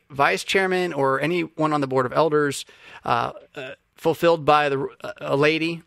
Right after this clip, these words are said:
Uh, that's, like, our official kind of half dogmatic position, but it's really limp-wristed. Um, honestly,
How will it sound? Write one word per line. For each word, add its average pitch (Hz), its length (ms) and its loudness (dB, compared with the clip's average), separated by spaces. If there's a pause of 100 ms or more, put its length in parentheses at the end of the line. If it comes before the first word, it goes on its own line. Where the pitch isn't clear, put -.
Uh, 131 140 -6
that's, 135 180 -6
like, 139 120 -2
our 127 100 2
official 151 640 0
kind 131 160 -2
of 117 300 -8 (320)
half - 440 2
dogmatic 151 580 0
position, 147 540 0
but 143 80 0
it's 135 120 -4
really 151 400 2
limp-wristed. 143 680 2 (400)
Um, 117 320 -2 (100)
honestly, 180 600 2